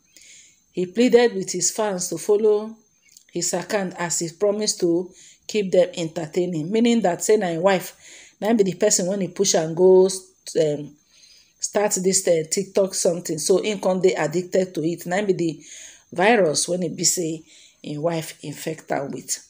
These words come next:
Before una go talk say him wife go kerewa for, for U K, carry gonococcus come give him husband. So my people, yes. Sorry for the suspend of this, uh, video. Na so e dey be. Alright, my people, Adeniyi Johnson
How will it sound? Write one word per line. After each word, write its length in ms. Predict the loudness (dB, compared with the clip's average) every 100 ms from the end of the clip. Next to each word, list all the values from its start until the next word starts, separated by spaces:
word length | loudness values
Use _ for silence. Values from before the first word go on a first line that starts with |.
| -12
Before 260 | -2 0
una 160 | 0 -2
go 120 | -6
talk 240 | -2 -2
say 240 | 0 0 -2
him 180 | -2 -4
wife 260 | -4 -2
go 140 | -4 -4
kerewa 420 | -4 -2 -2 -2
for, 360 | -4 -6 -6 -14 -20 -20 _
for 220 | -6 -4
U 140 | -2 -2
K, 180 | -4
carry 600 | -4 0 4 6 6 2 -2 -20 _ _
gonococcus 800 | -6 -2 -2 -2 -2 0 -2 2
come 180 | 2 2
give 200 | 0 -2
him 280 | -4 -4 0
husband. 580 | 0 2 0 -2 -4 -10 -20 -8
So 400 | 4 6 8 6
my 160 | 2
people, 300 | 0 -2 0
yes. 500 | 4 4 4 0 -2 -12 -20 -20 -20 -20 -20 -20 -12 -10 -10 -16 -18 -16 0
Sorry 300 | 4 6 4
for 180 | 2 -2
the 400 | -2 -4 -6 -8
suspend 640 | -6 -2 0 0 -4 -4
of 200 | -6 -6
this, 240 | -4 -4 -4
uh, 180 | -8 -10
video. 340 | -10 -8 -6
Na 140 | -6 -6
so 160 | 0
e 60 | 0
dey 120 | 0
be. 400 | -4 -4 -4 -4 -10 -20 -20 -20 -8 2
Alright, 300 | 4 4 0
my 100 | -2
people, 360 | -4 -4 -4
Adeniyi 520 | -2 -2 0 2 2 0
Johnson 380 | -2 -4 -4